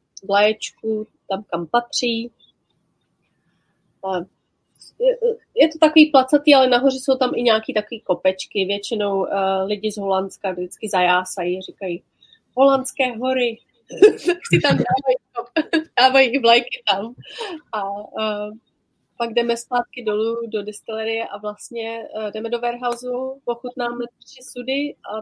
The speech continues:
ten jejich populární si vezmou potom oni těch dvě stě mililitrů lahev domů.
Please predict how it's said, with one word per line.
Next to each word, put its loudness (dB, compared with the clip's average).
ten -6
jejich -2
populární -4
si -18
vezmou -6
potom -10
oni -2
těch -12
dvě -6
stě -10
mililitrů -6
lahev -6
domů. -10